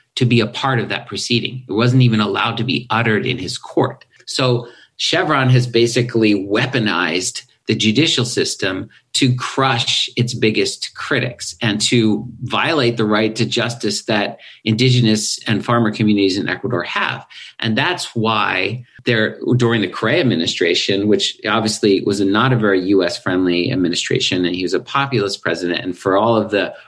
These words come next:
problems that we do have with him as an organization, Amazon Watch did, he was definitely not rolling over to U S pressure, but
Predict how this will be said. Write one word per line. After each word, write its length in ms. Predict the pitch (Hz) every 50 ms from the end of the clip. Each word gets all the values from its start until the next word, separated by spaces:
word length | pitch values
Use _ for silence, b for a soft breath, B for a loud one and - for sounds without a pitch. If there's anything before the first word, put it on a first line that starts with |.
| B B
problems 480 | - - 123 123 117 113 110 107 104 110
that 180 | 107 - -
we 120 | 104 98 95
do 340 | 90 120 127 131 139 139 127
have 260 | 127 123 98 90 90
with 180 | 90 87 - -
him 260 | - 90 90 90 -
as 160 | - 90 85
an 60 | 87 90
organization, 680 | 92 85 82 78 80 87 - 131 147 131 - - 127
Amazon 380 | - 85 87 87 87 92 87 87
Watch 320 | 87 85 - - - -
did, 240 | 90 90 - - - B B B B B B B
he 160 | - 110 110
was 160 | 107 107 104
definitely 380 | - 131 131 131 127 127 113 110
not 180 | 107 98 -
rolling 320 | 95 107 101 101 104 98 101
over 220 | 98 92 95 98
to 160 | 98 - 101
U 160 | 95 90 90 92
S 100 | 135 -
pressure, 400 | - - 180 185 180 - 98 92
but 220 | 87 95 92 B